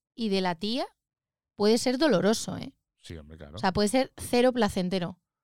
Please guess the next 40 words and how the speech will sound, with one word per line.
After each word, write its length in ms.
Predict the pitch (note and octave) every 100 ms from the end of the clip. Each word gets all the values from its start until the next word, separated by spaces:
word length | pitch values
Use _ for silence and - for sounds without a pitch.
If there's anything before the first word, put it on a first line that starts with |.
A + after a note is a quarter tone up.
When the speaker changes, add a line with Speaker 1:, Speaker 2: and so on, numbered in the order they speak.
| _ _ -
Speaker 1:
O 40 |
sea, 160 | G#3+ -
Speaker 2:
Todo. 100 | A3
Speaker 1:
realmente, 520 | A#3 A#3+ C#4 C#4 E4+ F#4+
Speaker 2:
Ujú. 280 | E3+ - - _
Speaker 1:
mm, 180 | A3+ A3 -
la 180 | G#3+ G#3
mayoría 400 | G3+ G3 G3 A#3
de 80 | D4
las 160 | C#4+ -
chicas 280 | C#4 C4+
con 120 | A#3+ A#3
las 120 | -
que 60 |
he 40 | G#3+
hablado 180 | G#3 G3
yo 160 | F#3+
de 80 | F#3+
este 240 | F#3 - E3+
tema, 320 | F3+ G#3+ C#4
de 140 | A3
amigas 420 | F3+ F#3 G#3 F#3+
y 60 | F#3
tal, 260 | F3+ C4+ - _ _ _ _ _ _ _
eh, 760 | G3+ F#3+ F3+ F3 E3+ E3+ E3 - _ _
cuando 320 | - F#3+ F3+
nos 160 | F3 E3
ponemos 300 | F3 E3+ F#3
a 60 | G3+
cuatro 340 | F#3+ F#3 A3+
es 240 | G#3+ G#3+
porque 500 | - G#3 F#3 F3 E3
sabemos 360 | D#3+ E3 E3 F3+
que 80 | F3+
a 20 |
la 60 | F3
otra 120 | F#3
persona 340 | F3 D#3+ F3+
le 100 | G#3+
flipa, 420 | D#3 F#3 F#3+ F3